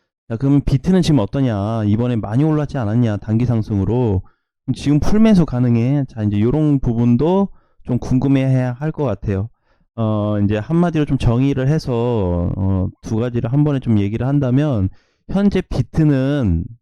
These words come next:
여기 자리가 제일 중요했습니다. 자, 꼭 기억을 하셔야 될 게,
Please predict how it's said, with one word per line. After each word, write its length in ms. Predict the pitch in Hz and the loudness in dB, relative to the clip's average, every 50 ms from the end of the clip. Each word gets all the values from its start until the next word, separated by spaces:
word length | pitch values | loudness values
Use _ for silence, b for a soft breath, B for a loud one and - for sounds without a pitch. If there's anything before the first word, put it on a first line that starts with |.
| _ _ _ _ _ _ _ _ _ _ _ _ _ - 98 | _ _ _ _ _ _ _ _ _ _ _ _ _ -6 -4
여기 400 | 101 104 123 131 147 165 165 147 | -4 -2 -2 -2 -2 -2 -2 -2
자리가 360 | - 127 120 123 120 117 107 | -2 -4 -2 -2 -2 -2 -4
제일 460 | - - 110 110 - 110 113 113 107 | -4 -4 -2 -2 0 0 0 0 0
중요했습니다. 840 | - - - 117 120 127 120 110 - - 95 90 85 87 87 95 - _ _ _ _ _ _ _ _ _ _ _ _ - | 0 2 4 4 4 4 2 0 -2 -2 -2 -2 -2 -4 -6 -6 -10 _ _ _ _ _ _ _ _ _ _ _ _ -12
자, 100 | - 95 - | -12 -12 -8
꼭 220 | - 180 196 - - | -4 -6 -6 -6 -4
기억을 320 | - 143 143 139 135 131 | -4 -2 -2 0 0 -2
하셔야 240 | 156 156 165 165 135 | -2 0 0 0 0
될 120 | 120 107 | -2 -4
게, 280 | - _ - 90 95 | -6 _ -12 -14 -14